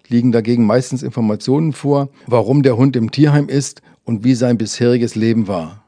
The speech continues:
Vor jedem Autokauf wird über Marke, Modelle, Ausstattung und Händler intensiv nachgedacht. Beim Hundekauf jedoch, so mein Eindruck, wird eine Anschaffung, die im günstigsten Fall das eigene Leben für die nächsten fünfzehn Jahre beeinflusst,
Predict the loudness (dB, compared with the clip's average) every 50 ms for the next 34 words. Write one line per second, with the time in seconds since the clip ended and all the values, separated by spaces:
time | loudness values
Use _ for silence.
0 | _ _ _ _ _ _ _ _ -8 -6 -4 0 2 2 2 2 0 0 0 0
1 | 0 -2 -4 -2 -2 0 0 0 -2 -4 -12 _ _ -8 -4 -4 -2 -2 -2 -2
2 | -2 -2 0 0 -2 -2 -2 -8 -8 -6 -6 -6 -2 0 2 2 2 0 -2 -4
3 | -6 _ -2 -2 -2 0 -2 -4 -4 -6 -6 -10 -10 -8 -4 -2 0 0 0 -2
4 | -6 -4 -4 -4 -2 0 0 0 0 -2 -2 0 0 -2 0 -4 -8 -6 -4 -4
5 | -6 -6 -10 _ _ _ _ _ _ _ _ _ -14 _ -4 -4 0 0 2 2
6 | 2 0 -2 -2 -4 -4 -2 -4 -6 -2 -2 -2 -2 -4 -8 _ _ _ _ _
7 | -4 -2 -2 -2 -2 -2 -2 0 0 0 0 0 -2 -4 -8 _ _ _ -20 -20
8 | _ _ -10 -8 -8 -4 -4 -2 -2 -2 -2 -2 -2 -2 0 -2 -2 -2 -2 -4
9 | -6 -6 -6 -6 -4 -4 -2 0 -2 -2 -2 -6 -8 -10 -6 -6 -6 -6 -4 -2
10 | -2 -2 -2 -2 -4 -6 -6 -4 -2 0 0 0 0 0 0 0 0 -2 -2 -4
11 | -2 0 0 0 -2 -4 -6 -10 -6 -4 -4 -6 -6 -6 -4 -4 -2 -2 -2 -2
12 | -2 -4 -4 -6 -6 -4 -2 -2 -2 0 -2 -2 -2 -4 -10